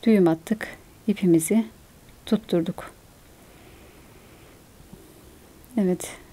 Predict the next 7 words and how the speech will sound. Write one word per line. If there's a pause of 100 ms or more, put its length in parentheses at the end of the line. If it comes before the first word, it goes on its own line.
(240)
şimdi
arkadaşlar, (1300)
iğne
oyası
yapımının
ilk
aşaması